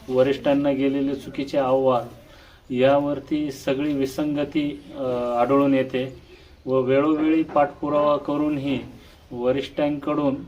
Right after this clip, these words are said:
योग्य ती कारवाई आजपर्यंत झालेली नाही आहे. त्या अनुषंगाने महसूल मंत्री यांना जनसंवादामध्ये भेटून, अ,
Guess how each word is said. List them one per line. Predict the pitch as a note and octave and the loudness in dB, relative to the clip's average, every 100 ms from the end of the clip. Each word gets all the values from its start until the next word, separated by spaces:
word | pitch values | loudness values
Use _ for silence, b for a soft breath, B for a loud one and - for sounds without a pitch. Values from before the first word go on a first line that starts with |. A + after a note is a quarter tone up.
| - b b - | -18 b b -12
योग्य | A#2+ C3 C#3 D#3 | 0 2 2 0
ती | D3+ D#3+ | 0 -2
कारवाई | - C#3+ C3 C#3 D3 D#3 | -2 0 2 2 0 -2
आजपर्यंत | C3+ C#3 - - - - C#3 - - - - | -4 -4 -4 -2 -2 -2 -4 -8 -10 -12 -8
झालेली | A#2+ B2 C3+ C#3 | -4 0 2 2
नाही | C#3 C3 A#2 | 2 2 -2
आहे. | A#2 A#2 B B B B _ | -8 -12 B B B B _
त्या | C#3 C#3+ | 4 6
अनुषंगाने | C#3+ D3 - D3+ D3 D3 C#3+ | 4 2 0 -2 0 0 2
महसूल | C3+ C3+ C3+ D3+ | 0 0 -2 -6
मंत्री | D3 C#3+ C3+ C#3 C3 - B B B - | -4 -4 -2 -2 -4 -6 B B B -6
यांना | C3 B2+ C#3 D3 C#3+ D3 D3 D#3 C3+ | -2 0 0 0 -2 -2 -6 -10 -2
जनसंवादामध्ये | C3+ C#3 D3 C#3 D3 D3 C#3+ C#3+ C#3+ | -2 0 -2 -2 -2 -2 -2 -4 -4
भेटून, | C3 C3 D3 C3+ B2+ - B B B B | 0 0 0 -4 -4 -10 B B B B
अ, | C3 | -4